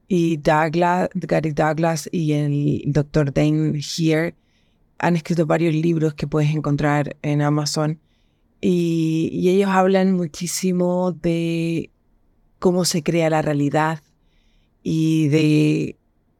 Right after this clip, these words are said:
cómo los puntos de vista que los seres humanos tenemos o juicios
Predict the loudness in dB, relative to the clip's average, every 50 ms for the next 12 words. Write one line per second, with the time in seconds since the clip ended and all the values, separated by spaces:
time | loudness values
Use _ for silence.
0 | _ -4 0 2 4 4 6 4 4 4 2 0 -2 -10 _ 0 4 4 6 4
1 | 4 2 0 -2 -2 0 -2 -2 0 0 0 -2 -2 -2 -2 -2 -2 0 -2 0
2 | 0 -2 -2 0 -2 0 0 0 -2 -2 0 2 2 2 2 2 -2 -2 -2 0
3 | 2 2 2 2 2 0 -2 -4 -8 -10 -6 -4 -4 -4 -4 -2 0 0 0 0
4 | 0 -2 0 -2 -2 -2 -4 -8 -10 -14 _